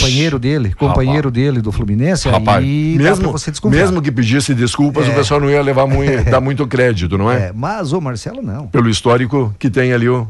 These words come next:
Speaker 2: o jogador.
Speaker 1: Exatamente.
Speaker 2: Agora, oito horas, o sinal marcando quatorze graus, o sol brilha novamente, olha, promete outro dia maravilhoso de quase primavera, conforme iniciamos aqui no programa.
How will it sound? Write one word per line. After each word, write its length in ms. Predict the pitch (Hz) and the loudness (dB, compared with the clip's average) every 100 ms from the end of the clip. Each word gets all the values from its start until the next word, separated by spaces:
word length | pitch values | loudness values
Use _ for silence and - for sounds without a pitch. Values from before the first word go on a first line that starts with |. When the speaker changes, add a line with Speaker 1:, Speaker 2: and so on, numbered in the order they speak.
| - | -2
Speaker 2:
o 80 | 113 | 0
jogador. 480 | 123 117 92 69 - | 2 0 -2 -4 -8
Speaker 1:
Exatamente. 220 | - - - | -12 -12 -4
Speaker 2:
Agora, 360 | 127 147 180 156 | 0 2 4 2
oito 440 | 185 240 185 156 | 0 -2 -2 0
horas, 280 | 151 151 113 | 2 2 2
o 80 | 123 | 0
sinal 240 | 123 110 | 2 2
marcando 480 | 131 156 135 156 139 | 2 0 0 0 0
quatorze 640 | - 90 - 139 147 110 | 0 0 0 2 2 0
graus, 280 | 98 120 120 | 0 2 2
o 80 | 107 | 0
sol 240 | - 123 110 | 0 0 0
brilha 580 | 95 131 190 190 113 | 0 2 2 0 -2
novamente, 640 | 98 113 101 92 135 139 120 | -2 0 0 2 0 2 2
olha, 240 | 127 107 80 - _ _ | 2 2 -2 -12 _ _
promete 520 | 135 113 123 147 - | 0 2 2 0 2
outro 480 | 110 143 156 117 104 | 2 2 0 -2 -2
dia 240 | 85 127 | 2 2
maravilhoso 880 | 92 95 139 143 131 104 98 135 123 98 - - | 2 0 0 2 0 0 2 2 0 -4 -8 -6
de 120 | 113 | -2
quase 300 | 113 123 123 | 0 0 0
primavera, 580 | 104 135 110 85 113 127 | 0 0 0 2 2 2
conforme 540 | - 107 87 117 117 107 | 0 0 2 2 2 2
iniciamos 480 | 110 90 147 131 | 0 0 0 0
aqui 160 | 95 95 | 0 0
no 80 | 110 | 0
programa. 420 | 110 117 170 170 | 0 0 0 0